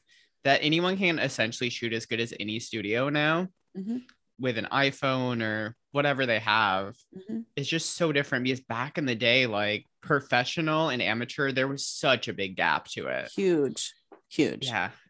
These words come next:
Speaker 1: It's just so wild to
Speaker 2: Mm-hmm.
Speaker 1: imagine what would have been. And there's just, I
Speaker 2: Mm-hmm.
Speaker 1: think, so many performers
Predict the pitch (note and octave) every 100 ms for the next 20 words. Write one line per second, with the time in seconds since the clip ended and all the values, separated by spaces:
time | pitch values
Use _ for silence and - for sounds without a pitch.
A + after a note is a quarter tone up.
0 | _ B2 C3 D#3 D3+ - A#2 A2 G2 F#2+
1 | G2 G#2 - G#2 G2 G2+ A#2 D#3 D3+ B2+
2 | G#2 F#2+ G#2+ A2 A2 G#2+ G2 G#2 F#2 -
3 | D2 D#2+ E2+ - B2 C3 - D#3+ A2 B2+
4 | D3+ B2+ - C3 C3 A#2+ - G2 - C#3
5 | B2+ B2+ B2 A#2+ B2 -